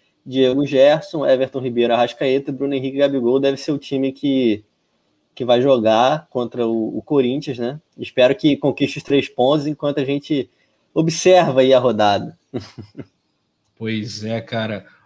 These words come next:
Speaker 2: Ô, <laughs> ô, Túlio, será que houve uma conversa mais forte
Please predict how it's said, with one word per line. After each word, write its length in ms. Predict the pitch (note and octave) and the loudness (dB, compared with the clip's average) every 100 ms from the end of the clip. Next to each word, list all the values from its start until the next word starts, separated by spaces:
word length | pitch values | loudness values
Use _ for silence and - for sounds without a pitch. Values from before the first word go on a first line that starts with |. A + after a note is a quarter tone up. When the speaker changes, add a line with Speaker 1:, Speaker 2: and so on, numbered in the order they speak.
| _ | _
Speaker 2:
Ô, 480 | C3 D3 D3 C#3+ C3+ - C#3 A2+ - | 2 4 4 4 2 -2 -6 -6 -12
<laughs> 400 | _ _ _ _ | _ _ _ _
ô, 140 | B2+ C3+ | -2 -2
Túlio, 460 | C3+ F3+ D3+ A2+ | 4 4 4 0
será 360 | - C#3+ C#3 F#3 | -4 -2 0 0
que 160 | F#3+ | -2
houve 220 | D#3 E3 E3 | -2 0 -2
uma 140 | D#3 | -8
conversa 400 | D3 C3 C3+ C3+ | -6 -4 -4 -6
mais 240 | B2+ A#2+ | -10 -10
forte 560 | - C3 C#3 C3+ - - | -12 -6 -4 -4 -10 -20